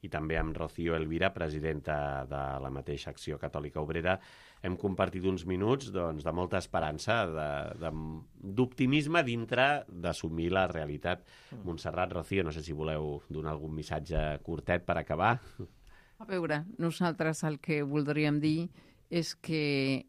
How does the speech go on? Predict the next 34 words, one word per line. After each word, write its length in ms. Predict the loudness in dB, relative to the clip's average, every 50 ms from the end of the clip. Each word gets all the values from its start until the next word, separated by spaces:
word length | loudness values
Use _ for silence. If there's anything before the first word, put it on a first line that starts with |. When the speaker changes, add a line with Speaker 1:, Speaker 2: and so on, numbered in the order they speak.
| _ _
Speaker 3:
el, 720 | 0 2 2 2 2 2 2 2 2 2 0 0 0 -2 -6 -10 _ _ _ _ _ 2
tot 160 | 2 4 4 2
el 160 | 2 2 0
que 320 | 0 2 2 2 2 0
és 220 | 0 -2 -4 -8 -12 -6 _
el 140 | -2 -2 0
treball, 540 | 0 2 2 4 6 6 6 4 4 2 2
el, 300 | 2 0 0 0 2 4
la 80 | 4 4
lluita 240 | 4 4 2 2 2
per 140 | 4 2 2
el 80 | 2 2
treball 460 | 2 2 2 4 4 4 2 2 0 2 4
digne, 540 | 4 4 4 4 4 6 6 6 4 2 -2 -6 -4 _
necessitem 960 | 4 6 6 6 4 4 0 0 0 0 0 -2 0 2 2 4 6 4 4 2 -2 2 4
tots, 640 | 6 8 8 8 6 4 2 -4 -10 -10 -12 -16 -20 _ _ -20 -20 -8 0
cadascú 640 | 2 4 4 4 4 2 0 -4 -2 0 2 2 4
des 220 | 2 2 2 2
del 160 | 2 2 4 4
nostre 400 | 4 2 2 0 -2 0 2 4 4 4 4 4 2 2 2 4
lloc, 320 | 6 6 6 4 2 -2 -8 _ -20 -20 -20 -20 -20 -20 _ _ _
eh, 460 | 0 2 4 4 4 4 2 2 0 -2 -6 -14
f-, 380 | -18 -18 -18 -14 -12 -12 -12 -12 -16 -18 -16
fer 220 | -2 2 4 6
una 180 | 6 6 6 8
mica 380 | 8 6 6 4 4 2 2 4
de, 160 | 4 4 4 4 2 2 2 0 -2 -4 -6 -10 -14 -16 _ -6
de 180 | -4 -2 -2
vigilància, 800 | -2 0 0 0 2 4 4 6 6 6 4 2 2 0 -2 -2
d'estar 320 | 0 -2 -2 -2 0 0 2
una 160 | 2 4 4
mica 300 | 4 4 2 2 0 0
al 140 | 0 0 0
tant, 420 | 2 4 4 4 4 4 2